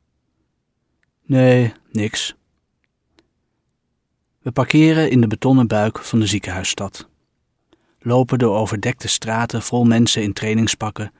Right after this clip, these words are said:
die rolstoelen voor zich uitduwen. Op een plein waar de geur hangt van frituurvet en verlepte bloemen speelt een strijkje zigeunermuziek. "Hier links,"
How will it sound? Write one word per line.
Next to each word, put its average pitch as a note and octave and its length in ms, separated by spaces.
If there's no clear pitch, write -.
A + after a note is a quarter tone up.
die B2+ 160
rolstoelen G#2 520
voor G2+ 160
zich G2 160
uitduwen. F#2+ 540
Op - 160
een G#2+ 120
plein B2 440
waar A#2+ 120
de G#2+ 80
geur C3+ 300
hangt A#2+ 280
van G#2+ 140
frituurvet A#2+ 720
en - 160
verlepte G#2 400
bloemen A2 440
speelt - 340
een C3+ 80
strijkje A2+ 460
zigeunermuziek. F#2 920
"Hier C3 200
links," C3 420